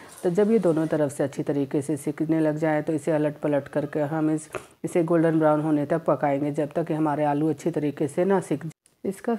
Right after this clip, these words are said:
पकाने का सेम प्रोसेस वही है जो हम आलू के पकौड़े में को पकाते हैं। इधर हम चावल को भी अच्छे तरीके से मिला देंगे। देखिए, जैसे जैसे ये ठंडा होगा, गाढ़ा होता जाएगा। इधर हमारे पकौड़े भी रेडी हो चुके हैं, तो इसे भी हम एक एक करके निकाल लेंगे प्लेट में।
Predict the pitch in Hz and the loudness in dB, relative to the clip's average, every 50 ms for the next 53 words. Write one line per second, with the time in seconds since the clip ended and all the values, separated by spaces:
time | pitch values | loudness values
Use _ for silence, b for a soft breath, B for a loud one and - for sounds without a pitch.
0 | - - 190 175 - 170 160 160 156 151 - 165 151 - - 170 156 151 151 - | -2 -2 -2 0 0 0 2 2 0 0 0 -4 -4 -2 -2 -2 0 -2 -2 -2
1 | 165 151 143 - 165 143 - - 165 156 160 185 208 220 220 208 247 247 214 214 | -4 -4 -2 -2 -4 -4 -4 -2 -2 0 0 0 0 0 0 0 0 0 2 0
2 | 240 220 233 240 233 190 156 156 160 160 - 175 165 170 160 - 156 151 147 143 | 0 0 0 0 0 0 2 0 0 0 -2 -4 -4 -4 -2 0 0 0 2 2
3 | 151 202 254 - B B B B B B B B B B _ _ - 196 - - | 0 0 -2 -4 B B B B B B B B B B _ _ -14 -10 -2 2
4 | 208 202 196 202 185 175 - 151 143 143 - 151 143 147 - 160 160 156 160 151 | 2 2 4 2 2 2 2 0 0 0 0 0 0 0 0 0 0 2 2 2
5 | 151 165 190 220 B B B B - - 147 143 151 156 156 - 180 175 180 170 | 2 0 -4 -4 B B B B 2 4 4 6 4 2 2 2 2 2 0 0
6 | - 185 165 - 170 165 165 - 170 170 - 185 180 175 165 165 165 156 160 165 | 0 -4 -2 0 0 0 0 0 -2 0 0 0 0 0 0 0 0 0 0 2
7 | 165 175 175 160 156 139 135 - - 147 156 B B B B B 170 165 160 - | 2 2 2 0 0 -2 -4 -4 -6 -6 -6 B B B B B 0 0 2 2
8 | 196 180 190 180 - 226 214 202 - 175 156 151 156 151 151 151 147 196 220 220 | 2 2 2 0 2 2 0 0 2 0 0 2 4 4 2 2 2 0 2 4
9 | 196 143 143 143 143 143 143 147 139 135 147 139 139 139 160 156 - 156 156 151 | 4 4 4 2 0 -2 -2 0 0 0 2 2 2 2 0 -2 0 2 2 2
10 | 147 147 151 147 143 143 143 147 147 135 - 156 151 151 165 170 202 196 190 196 | 2 2 0 -2 -2 -4 -4 -4 -4 -2 0 0 2 2 2 2 2 2 2 2
11 | 190 185 202 196 190 190 175 196 190 190 - 190 185 180 196 208 214 - B B | 2 2 2 2 0 0 -2 -4 -4 0 0 2 2 2 0 -2 -4 -6 B B
12 | B B B - - 156 147 - 160 151 156 160 170 196 220 - 156 156 151 - | B B B -6 -4 -4 -2 0 0 2 2 2 2 0 0 0 -2 -2 -2 -2
13 | 143 135 - 147 135 - - 208 220 214 202 - 160 135 131 131 131 135 143 165 | -4 -2 -2 -2 -2 0 0 0 0 0 -2 -2 -2 -2 -2 -2 -4 -6 -6 -6
14 | 156 - - 147 135 127 131 151 - | -6 -6 -4 -2 -2 -2 -4 -6 -8